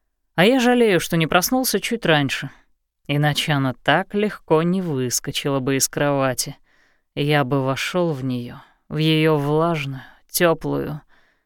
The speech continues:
Тут мне в лицо прилетает подушка. «Подъём! У нас много дел, сам знаешь». Вздохнув,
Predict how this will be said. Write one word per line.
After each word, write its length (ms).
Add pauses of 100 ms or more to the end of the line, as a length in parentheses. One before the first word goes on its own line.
(520)
Тут 180
мне 220
в 100
лицо 380
прилетает 600
подушка. 520 (920)
«Подъём! 920 (260)
У 80
нас 240
много 340
дел, 360
сам 320
знаешь». 480 (920)
Вздохнув, 600